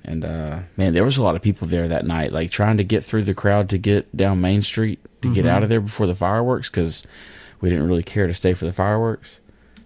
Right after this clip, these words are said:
Speaker 1: Uh, man, it was a, it was a battle.
Speaker 2: Yeah.
Speaker 1: It was like Black Friday shopping.
Speaker 2: <laughs>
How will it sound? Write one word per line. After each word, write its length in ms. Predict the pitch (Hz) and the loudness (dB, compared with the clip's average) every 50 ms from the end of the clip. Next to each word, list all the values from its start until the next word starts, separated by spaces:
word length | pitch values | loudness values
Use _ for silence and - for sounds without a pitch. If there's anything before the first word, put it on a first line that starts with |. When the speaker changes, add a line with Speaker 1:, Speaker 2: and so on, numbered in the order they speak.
| - - | -14 -8
Speaker 1:
Uh, 380 | - 95 90 - - - 85 - - - - | -4 -4 -2 -2 -2 -4 -6 -8 -10 -6 -2
man, 380 | 92 95 92 87 85 85 85 - _ _ _ _ _ - | 0 0 0 0 -2 -4 -8 -14 _ _ _ _ _ -2
it 100 | 90 101 | 0 2
was 180 | 98 92 85 | 2 2 2
a, 160 | 87 82 82 | 0 0 0
it 80 | 85 92 | 0 2
was 120 | 98 95 | 2 2
a 60 | 87 76 | 0 -2
battle. 500 | 107 - 80 85 98 90 76 78 85 85 - - _ _ - | -2 -2 -2 0 0 0 0 -2 -4 -8 -10 -16 _ _ -8
Speaker 2:
Yeah. 280 | - 117 110 104 101 104 | -4 -2 -2 0 0 -2
Speaker 1:
It 280 | 101 98 - _ _ | -2 -6 -8 _ _
was 100 | - 98 98 | -6 -4 -4
like 120 | 90 92 - _ _ _ _ _ _ - | -4 -4 -6 _ _ _ _ _ _ -4
Black 200 | - 87 98 98 | -2 -2 0 0
Friday 320 | - 95 95 101 90 85 | -2 0 0 0 0 0
shopping. 360 | 90 - 80 82 - - - - | 0 0 0 0 0 2 2 4
Speaker 2:
<laughs> 60 | 87 | 4